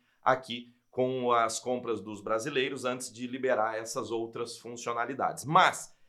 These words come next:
não tem condição, pelo menos no momento, de ficar personalizando produto de forma fácil, digamos assim, porque na Rakumart, aquilo que é uma vantagem de você poder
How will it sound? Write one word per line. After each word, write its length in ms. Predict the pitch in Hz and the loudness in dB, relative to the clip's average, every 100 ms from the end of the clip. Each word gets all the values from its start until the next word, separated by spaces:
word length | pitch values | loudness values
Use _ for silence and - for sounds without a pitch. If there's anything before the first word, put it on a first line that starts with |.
| _ | _
não 180 | 147 190 | 4 4
tem 160 | 196 190 | 4 0
condição, 400 | 185 170 156 139 | -2 0 0 0
pelo 180 | 147 | -4
menos 240 | 135 127 120 | -2 -4 -6
no 100 | 131 | -4
momento, 380 | 151 139 135 131 | -2 0 -2 -6
de 80 | |
ficar 200 | - 143 | 0 2
personalizando 920 | 139 - 170 196 196 180 165 151 139 135 | 2 4 4 4 2 -2 -2 -2 -4 -4
produto 460 | 165 165 139 139 | -2 -2 -4 -10
de 120 | 139 147 | -12 -2
forma 420 | 143 135 143 143 | 4 4 4 0
fácil, 720 | - - 190 156 135 - 98 | -2 -2 0 0 -2 -6 -8
digamos 380 | 95 107 117 120 | -10 -4 -4 -4
assim, 360 | 123 131 131 - _ _ - | -6 -8 -10 -16 _ _ 6
porque 540 | 202 196 156 160 - - - | 6 8 4 4 -6 -20 2
na 160 | 156 165 | 6 8
Rakumart, 600 | 156 180 160 160 175 143 | 6 2 0 0 0 -4
aquilo 260 | 123 156 | -4 -4
que 100 | 135 | 2
é 20 | |
uma 160 | 151 156 | 2 4
vantagem 560 | 160 151 147 117 107 110 | 2 2 4 2 0 -8
de 100 | 110 | -6
você 240 | 120 131 | -4 -4
poder 500 | - 127 117 95 | -4 -4 -2 -4